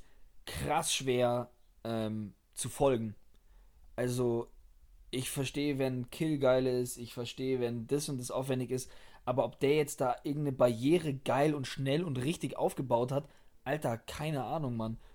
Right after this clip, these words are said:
Und, ähm, dafür finde ich Fortnite einfach ein bisschen zu, weiß ich nicht, ich fi-, ich, ich kann's nicht ernst nehmen einfach. Ich find's,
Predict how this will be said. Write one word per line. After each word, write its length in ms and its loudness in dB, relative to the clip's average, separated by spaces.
Und, 420 0
ähm, 400 0
dafür 300 -2
finde 200 -4
ich 80 -8
Fortnite 440 -2
einfach 360 -8
ein 120 -10
bisschen 320 -6
zu, 480 -4
weiß 260 -4
ich 60 -2
nicht, 300 -8
ich 100 -14
fi-, 140 -8
ich, 240 -10
ich 100 -16
kann's 300 -8
nicht 200 -6
ernst 280 -6
nehmen 220 -6
einfach. 440 -8
Ich 120 -16
find's, 720 -10